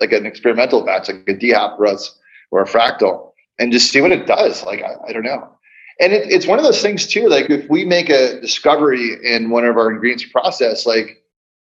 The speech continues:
the next question is, like, could this make M C squared better? You're like, I, the, the moment M C squared is a stagnant product, like, I'm, I'm retired or done, or, you know, back to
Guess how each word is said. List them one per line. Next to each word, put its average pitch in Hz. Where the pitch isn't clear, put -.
the 131
next 139
question 151
is, 135
like, 123
could 135
this 147
make 139
M 127
C 135
squared 104
better? 170
You're 120
like, 127
I, 143
the, 151
the 156
moment 214
M 196
C 190
squared 170
is 131
a 127
stagnant 131
product, 117
like, 107
I'm, 107
I'm 113
retired 107
or 87
done, 107
or, 90
you 104
know, 95
back 104
to 101